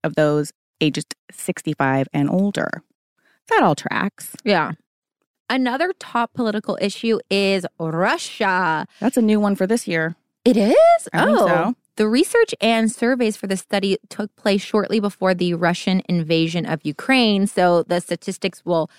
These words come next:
Speaker 2: likely be much different when a study of twenty twenty-two is done. But with that being said, the survey found that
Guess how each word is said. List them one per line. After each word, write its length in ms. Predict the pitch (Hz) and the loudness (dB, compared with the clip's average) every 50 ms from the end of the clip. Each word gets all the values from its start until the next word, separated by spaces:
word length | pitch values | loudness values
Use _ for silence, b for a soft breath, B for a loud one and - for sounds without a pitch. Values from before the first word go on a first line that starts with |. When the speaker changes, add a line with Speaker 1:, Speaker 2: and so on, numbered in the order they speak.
| b b b | b b b
Speaker 2:
likely 380 | - 330 339 370 330 320 311 262 | -2 0 0 0 0 -2 -2 0
be 160 | 247 262 254 | 0 2 2
much 240 | 240 220 214 - - | 2 2 0 0 -2
different 360 | - 202 190 - 202 - - | -2 -2 -2 -2 -6 -6 -4
when 240 | 180 180 175 175 160 | -2 -2 -2 -2 -2
a 140 | - 180 | -2 -4
study 380 | 175 - - 175 170 165 165 - | -4 -4 -4 -4 -2 -2 -2 -2
of 100 | 165 170 | -4 -6
twenty 240 | - - 175 160 156 | -6 -6 -8 -8 -6
twenty-two 680 | 151 - - 151 143 - _ - - - 320 359 381 233 | -8 -8 -10 -10 -10 -12 _ -4 0 4 4 6 6 4
is 180 | 190 202 185 - | 2 0 -2 -2
done. 300 | - 160 156 151 156 165 B B B B - | -2 -2 -2 -2 -2 -6 B B B B 0
But 80 | 202 | 0
with 140 | 220 233 - | 2 2 2
that 180 | 330 359 392 - | 2 0 0 0
being 220 | 330 294 269 247 | 2 2 2 2
said, 300 | - - 269 254 240 202 | 2 0 0 0 0 -2
the 100 | 202 208 | -4 -4
survey 400 | - - 233 233 233 247 247 240 | -2 -2 -2 0 2 0 0 0
found 400 | - - 208 196 196 196 196 185 | -2 -2 0 0 2 2 0 0
that 180 | 185 165 - | 0 -2 -4